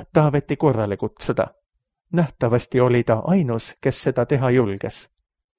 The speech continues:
Loen salmid kuus kuni kaheksa. Siis tuli Joab kuninga juurde kotta ja ütles:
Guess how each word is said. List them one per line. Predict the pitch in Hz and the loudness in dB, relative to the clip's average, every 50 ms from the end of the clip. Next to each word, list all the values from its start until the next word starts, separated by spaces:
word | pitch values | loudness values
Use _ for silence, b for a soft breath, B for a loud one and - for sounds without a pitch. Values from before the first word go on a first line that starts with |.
| B B B B B B B B B B B B B | B B B B B B B B B B B B B
Loen | 156 156 151 127 113 117 117 | 2 4 4 4 2 0 -2
salmid | - 156 147 143 135 127 131 127 - - - _ | 0 2 2 2 2 2 2 0 0 -2 -14 _
kuus | - - 180 151 139 - - | -2 0 0 0 0 -2 -4
kuni | - 156 147 139 135 | -2 0 0 0 2
kaheksa. | - 135 113 117 - - - - - - 107 - - _ _ _ _ _ _ _ _ _ _ _ _ _ _ _ _ _ _ _ _ b b b b b b b b b b b b b b b b b b b | 0 0 0 -2 -4 -4 -8 -10 -4 -4 -4 -4 -4 _ _ _ _ _ _ _ _ _ _ _ _ _ _ _ _ _ _ _ _ b b b b b b b b b b b b b b b b b b b
Siis | - - - - 185 170 143 - - - - | -14 -10 -2 0 0 0 0 -2 -4 -4 0
tuli | 147 135 117 120 113 107 104 104 | 0 2 2 2 0 0 0 0
Joab | 127 165 180 151 127 117 110 - - - | 2 2 2 2 0 -2 -2 -4 -8 -4
kuninga | - 165 165 147 131 123 110 120 117 | -2 -2 0 0 -2 -2 -2 -2 0
juurde | 117 123 120 120 117 110 - 127 123 | 0 0 0 0 -2 0 -2 -2 0
kotta | - 180 - _ _ _ - 151 143 139 - - _ - | 0 -2 -2 _ _ _ -2 0 0 0 -4 -10 _ -6
ja | - 143 131 127 | -2 0 2 2
ütles: | 131 - _ - 113 107 110 - - - | 0 -2 _ -8 -8 -8 -6 -8 -12 -14